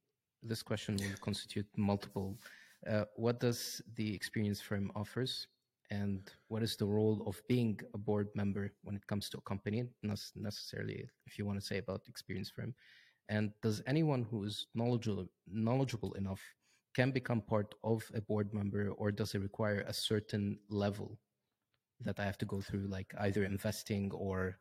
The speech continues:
Speaker 1: an ideas or any of that?
Speaker 2: So Experience, Experience Firm is a, a company that kind of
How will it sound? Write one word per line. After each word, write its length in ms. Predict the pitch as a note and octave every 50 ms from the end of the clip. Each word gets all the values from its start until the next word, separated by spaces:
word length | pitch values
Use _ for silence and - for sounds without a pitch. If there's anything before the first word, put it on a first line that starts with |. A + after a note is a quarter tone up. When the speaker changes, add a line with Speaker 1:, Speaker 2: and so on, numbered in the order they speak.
| -
Speaker 1:
an 120 | G2 G2 F#2+
ideas 500 | F#2+ F#2+ F#2+ F#2 F#2 F#2+ G2 F#2+ - -
or 120 | - - -
any 160 | - - - C#3 - - C3
of 100 | - -
that? 120 | - - - - - _ _ _ _ _ _ _ _ _ _ _ _ _ _ _ _ _ _ _ _ _ _ _ _ _ _ - - -
Speaker 2:
So 220 | - - B2 G#2+
Experience, 480 | F#2+ - - - C3 B2+ A#2+ A2+ - G2+ F#2+ F#2 - - -
Experience 400 | G#2+ F#2+ - - B2 A#2+ A2 A2+
Firm 280 | - G2 F#2 F2 F2+ E2+
is 280 | E2 E2+ E2+ D#2+ E2 E2+
a, 200 | E2 E2 D#2 - -
a 80 | F2+ F2
company 380 | - G2 E2 D#2 F2+ E2+ D#2+
that 200 | D#2 D#2 D#2 D#2
kind 200 | - - D#2+ D#2+
of 200 | D#2 D2+ D2 -